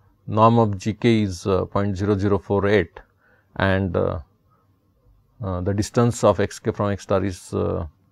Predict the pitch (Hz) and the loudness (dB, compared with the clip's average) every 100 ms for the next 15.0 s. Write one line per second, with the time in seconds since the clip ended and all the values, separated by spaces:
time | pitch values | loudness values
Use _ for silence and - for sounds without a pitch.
0 | _ 107 101 101 95 98 98 90 - 95 | _ -6 -4 -2 -2 0 0 -2 -4 -4
1 | 90 90 90 90 87 87 90 - 110 87 | -4 -2 -2 -2 -4 -6 -8 0 2 2
2 | 80 _ - - _ 104 101 98 107 123 | -2 _ -20 -20 _ -2 0 2 2 4
3 | 139 104 110 104 104 87 - - - 107 | 2 4 4 4 0 -2 -6 -10 0 4
4 | 113 101 95 107 101 104 - _ _ _ | 4 2 0 2 2 2 -8 _ _ _
5 | _ 110 110 110 101 101 110 - 110 107 | _ -8 -4 -4 -4 -4 -2 0 0 2
6 | 110 98 110 104 104 98 92 95 95 90 | 2 2 0 0 0 0 -2 -2 -2 -2
7 | 92 92 110 90 80 - _ _ _ - | -2 4 2 2 -6 -16 _ _ _ -8
8 | 92 95 92 90 90 92 92 92 82 95 | -4 -2 -2 -2 0 0 0 -2 -4 -6
9 | 95 90 82 82 76 - - - _ _ | -6 -6 -6 -8 -12 -14 -20 -20 _ _
10 | _ _ _ _ - 120 - - 120 113 | _ _ _ _ 4 4 4 2 4 2
11 | - 170 135 120 - 113 104 101 _ _ | 4 6 10 8 8 6 6 4 _ _
12 | _ _ _ _ - _ _ _ 101 107 | _ _ _ _ -20 _ _ _ -2 4
13 | 104 98 - 104 101 117 135 127 123 117 | 6 4 2 2 4 8 8 8 4 0
14 | 120 117 - 123 139 135 101 101 95 107 | 0 0 2 2 4 2 2 2 0 -2